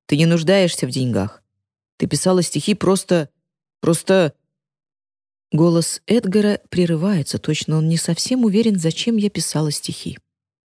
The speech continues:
«Ты слишком обнажила свою душу в предыдущей книге», добавляет мать. Из-за нескромности этих стихов кое-кто из соседей начал поглядывать на меня с нездоровым любопытством.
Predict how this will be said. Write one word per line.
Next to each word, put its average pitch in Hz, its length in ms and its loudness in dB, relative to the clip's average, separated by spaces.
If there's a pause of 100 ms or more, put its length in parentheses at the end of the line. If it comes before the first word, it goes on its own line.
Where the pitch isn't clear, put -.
(320)
«Ты 196 80 2
слишком 262 600 0
обнажила 226 480 0
свою 196 320 0
душу 180 340 -2
в - 80 -6
предыдущей 180 580 -2
книге», 196 460 -4 (400)
добавляет 135 520 0
мать. 127 340 -6 (720)
Из-за 151 180 2
нескромности 170 680 0
этих 160 240 -2
стихов - 580 -4
кое-кто 156 540 0
из 151 160 0
соседей 160 500 0
начал 147 320 -2
поглядывать 139 580 -2
на 156 100 -2
меня 165 300 2
с - 140 -4
нездоровым 185 560 0
любопытством. 196 800 -2